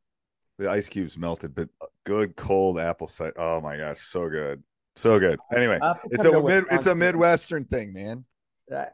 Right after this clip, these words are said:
Speaker 2: I have to come to Wisconsin one day.
Speaker 1: <laughs>
Speaker 2: One of my friends said they had the most amazing time at some wooden place up in Michigan at some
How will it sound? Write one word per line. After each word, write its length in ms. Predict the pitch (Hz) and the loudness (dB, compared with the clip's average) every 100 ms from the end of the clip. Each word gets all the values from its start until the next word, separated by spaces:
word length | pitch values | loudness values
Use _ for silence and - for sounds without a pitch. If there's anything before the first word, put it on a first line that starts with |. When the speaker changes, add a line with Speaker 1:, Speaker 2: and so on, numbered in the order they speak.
| _ _ - | _ _ 0
Speaker 2:
I 140 | 165 | 2
have 160 | 190 190 | 2 -2
to 80 | |
come 200 | 165 156 | -2 0
to 80 | 139 | 0
Wisconsin 640 | 120 113 - 113 110 120 110 | 0 -2 -6 -8 -8 -8 -6
one 100 | 110 | 0
day. 80 | |
Speaker 1:
<laughs> 40 | 139 | 0
Speaker 2:
One 220 | 147 208 | 2 2
of 80 | 247 | 4
my 140 | 233 | 2
friends 380 | - 165 196 220 | 2 0 0 0
said 240 | - 160 | 0 2
they 260 | 127 135 - _ _ | 2 0 -2 _ _
had 220 | - 151 | -2 0
the 60 | 143 | 0
most 320 | 139 131 - | 0 -2 -2
amazing 500 | 127 135 151 151 151 | -2 0 -2 -2 -8
time 420 | - 143 143 143 | -8 -4 -2 0
at 200 | 131 113 - _ _ | -2 -2 -8 _ _
some 500 | - - 147 165 139 | -8 -2 0 -2 -6
wooden 540 | 127 113 127 156 156 156 | -10 -4 2 4 4 0
place 400 | - 143 139 135 | -2 -2 -2 -4
up 180 | 123 131 | -6 -4
in 160 | 123 | -2
Michigan 540 | 123 131 - 117 123 120 | -2 -2 -6 -6 -4 -4
at 140 | 113 | -6
some 400 | - 120 123 120 | -6 -4 -4 -8